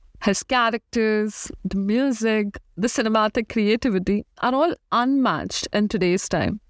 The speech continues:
It was thus a happy surprise to watch him pack all his offerings for a short film that's shot completely on iPhone. Which iPhone did he use? Pro, of course, fourteen Pro. It was shot on fourteen Pro. Titled Fursat, the film stars Ishan Khattar,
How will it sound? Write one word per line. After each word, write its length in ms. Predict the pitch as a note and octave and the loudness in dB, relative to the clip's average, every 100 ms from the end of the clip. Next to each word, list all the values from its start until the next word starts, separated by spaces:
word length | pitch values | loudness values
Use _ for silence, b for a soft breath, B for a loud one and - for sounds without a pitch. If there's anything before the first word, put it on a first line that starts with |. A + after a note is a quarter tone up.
| _ _ | _ _
It 100 | - | 0
was 140 | F#4 D#4+ | 0 2
thus 160 | A4 B4 | 0 0
a 60 | |
happy 260 | D#4 C4 F4+ | 2 2 0
surprise 640 | D#4+ A#3+ B3 G3 F3+ C#4 | 0 0 2 2 2 0
to 100 | - | 0
watch 260 | A#3+ A3 - | 0 0 0
him 120 | C#4+ | -4
pack 340 | - A3 A#3+ - - | 0 0 0 -6 -6
all 240 | - B3+ E4+ | 0 0 0
his 240 | F4 - | -2 -4
offerings 540 | - A3 - G#3+ G#3 - | -4 -2 0 0 0 0
for 140 | B3+ | -2
a 40 | |
short 300 | C4 C#4 C4 | 0 0 -2
film 240 | - D#4+ D#4 | -2 -2 0
that's 240 | A#3+ - | 0 -2
shot 300 | - B3+ - | -2 -2 0
completely 680 | G3 F3+ - E3+ C4+ C#4 A#3+ | -4 -4 -4 -2 0 0 0
on 100 | G3 | 2
iPhone. 440 | F3 G3 - - - - | 0 -2 -6 -8 -12 -8
Which 220 | G#3 E4 | -2 -2
iPhone 420 | F#4+ D#4+ - D#4+ | 0 -2 0 0
did 120 | D4+ D4 | 2 2
he 160 | D4 | 2
use? 420 | C#4+ G#4 - - - - - _ | 2 0 -2 -6 -8 -20 -20 _
Pro, 240 | C4+ F#4 | -2 2
of 160 | G#3+ - | 0 -2
course, 320 | G3 - - | -2 -2 -2
fourteen 440 | - C4+ D4 C4+ A#3 | -2 -2 0 0 0
Pro. 320 | C4 G3+ - _ - - | -2 -2 -6 _ -10 -2
It 120 | - | 0
was 80 | C4 | 0
shot 260 | D4 D4+ | 0 0
on 140 | C4 G3+ | 0 0
fourteen 420 | A#3 A3 A3 F3+ | -2 0 -2 0
Pro. 300 | - F#3 G3+ _ _ | 0 0 -2 _ _
Titled 460 | A3+ G3 - G#3 G3+ | 2 2 2 0 0
Fursat, 480 | - G3 - C3+ C4 - | 0 -2 0 -2 -4 -6
the 80 | G#3 | -2
film 240 | B3 A3 | 0 0
stars 420 | - A3 G3+ G#3 | 0 0 0 0
Ishan 440 | - G3 A3 F#3 G3 | -4 0 2 2 0
Khattar, 480 | G3+ - D3 B3+ | -4 0 0 0